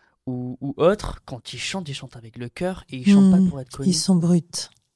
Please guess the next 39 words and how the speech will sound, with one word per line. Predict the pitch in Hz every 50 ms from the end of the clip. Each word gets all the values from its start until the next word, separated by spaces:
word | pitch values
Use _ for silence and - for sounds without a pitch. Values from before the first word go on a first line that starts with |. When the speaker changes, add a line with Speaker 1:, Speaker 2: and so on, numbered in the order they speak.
| _ _ _ _
Speaker 1:
Ils | 127 123
sont | - - 113 110
bruts, | 107 107 117 135 - - -
ils | - 131
sont | - - 131 123
vrais, | 120 120 131 143 143 _ _ _ _
Speaker 2:
Hmm. | 190
Speaker 1:
ils | 185 185
sont | 180 170 165
authentiques. | 170 156 175 139 139 - - 143 135 - - _ _ - - - - _ _ -
Et | 151 156 156
ils | 165 156
sont | - 165 143
pareils | - 156 151 175 175
dans | 151 147
leurs | 143 139 135 143
dons | 143 143 156 160 165 165 165 160 -
et | 143 139
dans | 135 135
plein | 139 - 147 143
de | 139
choses | - 139 -
comme | - 143 139 139
ça. | - - 151 147 _ _ _ _ _ _ _ _ _ _ _ _ _ _ _ _ _ _ _ _
À | 156 151
l'inverse | 156 156 156 151 160 160
de | 147 151
l'adulte, | 147 151 143 151 175 175 - - -
où | 147
il | 151 139
va | 143 135
contrôler | - 151 139 - - 143
ses | 139 143 139
sentiments | 139 135 135 - - 131 135 143 143 139 135 127
en | 127
permanence, | - 139 127 131 123 120 127 131 139 151 143 - - 120
euh, | 117 - - - - - - _
pour | - - - -
plaire, | - 123 104 101 110 - _